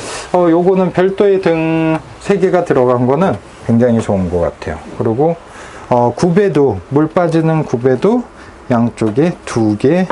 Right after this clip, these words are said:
적용해 드렸습니다. 그런 부분이 고객 니즈 때문에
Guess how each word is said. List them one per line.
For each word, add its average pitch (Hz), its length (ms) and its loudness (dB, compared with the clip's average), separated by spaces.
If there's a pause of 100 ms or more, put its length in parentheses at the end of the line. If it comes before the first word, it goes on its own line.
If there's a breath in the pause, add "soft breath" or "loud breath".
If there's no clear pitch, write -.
(240)
적용해 98 760 -2
드렸습니다. 98 840 -4 (1700)
그런 160 340 0
부분이 156 500 2 (480 loud breath)
고객 143 300 2
니즈 127 300 2
때문에 131 400 0